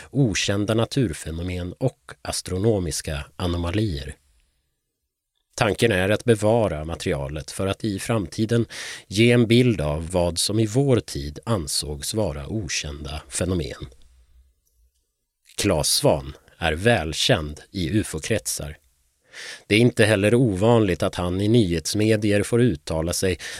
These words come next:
när någon sett något oförklarligt, eller som i maj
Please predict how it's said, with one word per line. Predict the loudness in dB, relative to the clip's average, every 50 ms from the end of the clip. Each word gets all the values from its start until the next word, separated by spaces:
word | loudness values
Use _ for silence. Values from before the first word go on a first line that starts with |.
| -4
när | 2 2 4
någon | 4 4 4 2 0
sett | 0 0 0 0 0 _ -8 -8
något | -6 -6 -6 -6
oförklarligt, | -4 -4 -4 -4 -4 -8 -8 -8 -4 -4 -2 -2 -2 -4 -6 -8 -12 _ -8 -2
eller | 0 2 2 4 2 2 0 0 -4 -8
som | -10 -6 -4 -2 0
i | 0
maj | 2 2 0 0 -2 -4 -6 -10 -14